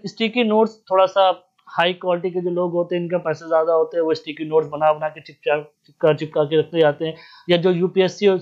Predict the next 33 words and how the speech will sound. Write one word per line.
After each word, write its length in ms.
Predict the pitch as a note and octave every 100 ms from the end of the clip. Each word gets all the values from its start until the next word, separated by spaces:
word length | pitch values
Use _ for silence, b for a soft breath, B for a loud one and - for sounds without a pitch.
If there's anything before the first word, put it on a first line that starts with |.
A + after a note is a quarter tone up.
| F#3+
के 220 | F3+ G3
और 180 | F3 F3
आगे 240 | E3 F3+
की 120 | E3+
तैयारी 280 | F3 F3 F3
करते 280 | F3 E3+ F#3
हैं, 60 |
वो 180 | F3 E3+
भी 120 | F3
sticky 340 | F3+ F3+ F3 E3+
notes 180 | E3+ E3
का 100 | D#3+
यूज़ 200 | E3 E3
करते 240 | E3 D#3+
हैं। 140 | A3 B B B -
But 140 | A3 B3 _ -
कम 240 | B3+ C4+
resources 500 | B3 - A3 A#3 A#3+
में 80 | B3+
ज्यादा 340 | F#3+ F#3 G3 A#3
productive 540 | A3+ G3 F#3+ A3 F#3
होने 220 | F3 F3+
की 100 | F#3
कोशिश 340 | G3 F3+ F#3 F3+
हमें 180 | F3+
करना 280 | F3+ E3+ F3
है। 100 | G3+
हम 180 | F#3+ F#3
ये 80 | F3+
मान 180 | E3+ E3+
के 140 | F#3
चलते 340 | F3+ E3 E3+
हैं 260 | F#3 G3+ B3